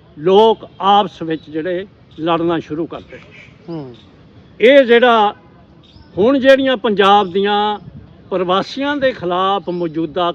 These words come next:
Speaker 1: ਘਟਨਾਵਾਂ ਆ,
Speaker 2: ਹੂੰ।
Speaker 1: ਉਹ ਇੱਕ ਦਿਨ 'ਚ ਨਹੀਂ ਸ਼ੁਰੂ ਹੋ ਗਈਆਂ।
Speaker 2: ਹੂੰ।
Speaker 1: ਉਹਦੇ ਲਈ ਆਰ ਐਸ ਐਸ,
Speaker 2: ਹੂੰ।
Speaker 1: ਬੀ ਜੇ ਪੀ
Speaker 2: ਹੂੰ।
Speaker 1: ਲੰਮੇ ਸਮੇਂ ਤੋਂ ਤਿਆਰੀ ਕਰ ਰਹੇ ਆ।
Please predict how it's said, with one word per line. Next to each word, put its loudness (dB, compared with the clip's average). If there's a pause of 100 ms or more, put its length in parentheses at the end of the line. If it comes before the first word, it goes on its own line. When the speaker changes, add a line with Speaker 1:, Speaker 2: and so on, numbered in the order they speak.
Speaker 1:
ਘਟਨਾਵਾਂ -10
ਆ, -18 (500)
Speaker 2:
ਹੂੰ। -16 (1000)
Speaker 1:
ਉਹ 4 (520)
ਇੱਕ -2
ਦਿਨ -2
'ਚ -10
ਨਹੀਂ -4
ਸ਼ੁਰੂ -8
ਹੋ -6
ਗਈਆਂ। -14 (380)
Speaker 2:
ਹੂੰ। -14 (240)
Speaker 1:
ਉਹਦੇ 2
ਲਈ -4 (120)
ਆਰ -8
ਐਸ -18
ਐਸ, -16 (800)
Speaker 2:
ਹੂੰ। -20
Speaker 1:
ਬੀ 0
ਜੇ 6
ਪੀ -6 (240)
Speaker 2:
ਹੂੰ। -14 (960)
Speaker 1:
ਲੰਮੇ 2
ਸਮੇਂ -2
ਤੋਂ -2
ਤਿਆਰੀ -2
ਕਰ -4
ਰਹੇ -6
ਆ। -6